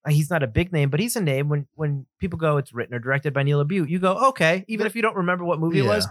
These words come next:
Speaker 1: you know that
Speaker 2: There's,
Speaker 1: name.
Speaker 2: there's certain levels of, uh, m-, people who watch movies, you know, the casual fan.
Speaker 1: Right.
Speaker 2: But I think, uh, if you know, if you follow directors and writers, or, or, and also if you are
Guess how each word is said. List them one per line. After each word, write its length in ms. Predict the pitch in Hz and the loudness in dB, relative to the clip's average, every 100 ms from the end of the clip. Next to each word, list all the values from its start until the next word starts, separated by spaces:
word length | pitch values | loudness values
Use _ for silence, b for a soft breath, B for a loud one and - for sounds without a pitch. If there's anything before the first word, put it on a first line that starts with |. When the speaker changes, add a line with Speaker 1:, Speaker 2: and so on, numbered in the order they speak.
| - - | -6 -4
Speaker 1:
you 120 | 190 | 0
know 200 | 170 180 | 2 2
that 100 | 156 | 2
Speaker 2:
There's, 120 | 190 | 4
Speaker 1:
name. 280 | 151 127 104 | 2 0 0
Speaker 2:
there's 160 | 190 - | 2 4
certain 320 | 285 185 147 | 4 4 6
levels 420 | 147 139 135 - - | 6 4 2 -2 -2
of, 560 | 120 120 104 101 - _ _ _ _ _ _ _ _ 87 | 2 2 0 -4 -14 _ _ _ _ _ _ _ _ -18
uh, 280 | 85 80 80 _ _ | -16 -16 -18 _ _
m-, 220 | 120 143 - | -6 -4 -2
people 320 | 170 147 147 | 0 2 2
who 320 | 135 127 120 _ | 0 -2 -4 _
watch 280 | 131 127 123 | -6 -6 -4
movies, 520 | 123 123 123 110 - | -6 -4 -6 -6 -8
you 80 | 104 | -10
know, 140 | 92 98 | -18 -8
the 60 | |
casual 420 | 135 123 107 113 | -4 -2 -2 -6
fan. 280 | 101 113 180 | -6 -6 0
Speaker 1:
Right. 340 | 180 147 120 - | 2 2 0 -4
Speaker 2:
But 100 | - | -12
I 60 | 147 | -8
think, 220 | 185 151 | -6 -6
uh, 360 | 143 117 123 - 185 | -10 _ -20 -16 -6
if 180 | 139 | -2
you 120 | 185 165 | 0 2
know, 540 | 151 143 143 143 147 | 4 4 2 0 -2
if 160 | 135 190 | -6 -8
you 60 | |
follow 300 | 160 160 151 | 0 4 4
directors 400 | 139 131 127 120 | 4 0 -2 -8
and 100 | 117 | -10
writers, 380 | 117 117 113 110 | -6 -6 -6 -8
or, 120 | 113 - | -10 -4
or, 160 | 165 185 | -6 -4
and 160 | 185 180 | -4 0
also 400 | 170 156 165 151 | 2 4 4 4
if 200 | 131 151 | 2 4
you 180 | 147 147 | 4 4
are 420 | 135 131 123 | 4 4 2